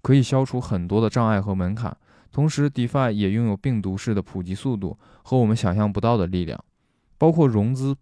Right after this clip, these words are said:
保险、跨境支付等等各个领域的 DeFi 都可以增加信息的可信度，减少重复交易，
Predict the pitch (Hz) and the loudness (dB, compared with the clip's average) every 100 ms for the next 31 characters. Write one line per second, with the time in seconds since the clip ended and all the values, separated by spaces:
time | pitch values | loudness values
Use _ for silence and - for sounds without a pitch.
0 | - 78 110 131 90 - - 104 127 113 | -2 0 2 0 -4 -6 -4 2 4 4
1 | 113 110 117 123 98 98 95 - 156 127 | 0 -2 -4 -4 -2 0 -2 0 2 2
2 | 101 90 92 92 90 90 - 101 92 _ | 2 0 -2 -4 -4 -6 -4 -4 -4 _
3 | - - 151 - 110 110 117 90 110 104 | -10 0 2 2 0 0 0 -2 -2 -2
4 | 104 104 107 117 98 101 - 87 98 98 | 0 -2 -2 -4 -4 -6 -6 -6 -6 -6
5 | 101 92 - _ _ - 92 120 107 - | -4 -8 -12 _ _ -2 0 2 0 -2
6 | - 85 90 92 90 85 87 | -8 -10 -8 -4 -2 -2 -4